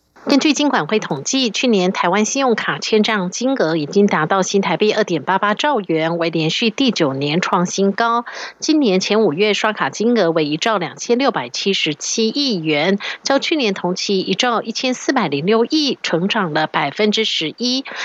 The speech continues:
由于下半年民间将迎多个传统节日进入消费旺季，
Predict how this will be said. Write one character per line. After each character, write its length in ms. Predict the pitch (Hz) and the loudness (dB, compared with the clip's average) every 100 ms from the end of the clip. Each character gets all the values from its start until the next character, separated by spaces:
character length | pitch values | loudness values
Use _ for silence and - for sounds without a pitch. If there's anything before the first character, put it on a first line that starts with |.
| - - | -10 0
由 160 | 247 | 2
于 40 | 254 | 2
下 180 | 311 302 | 0 0
半 180 | 320 | 0
年 180 | 269 185 | 0 2
民 160 | 190 190 | 2 2
间 240 | 208 233 | 2 2
将 240 | 233 233 185 | 2 0 0
迎 140 | 185 | 0
多 160 | 226 254 | 2 2
个 180 | 220 | 2
传 320 | 185 - 156 170 | 0 -2 -4 0
统 240 | 185 135 | 0 0
节 240 | - 156 | -2 -2
日 320 | 156 247 262 196 | 0 0 0 0
进 220 | - 185 | 0 2
入 160 | 175 | 2
消 180 | 156 185 | 0 -2
费 160 | 180 185 | 2 2
旺 240 | 190 202 | 2 0
季， 340 | 185 269 247 | -2 -2 -2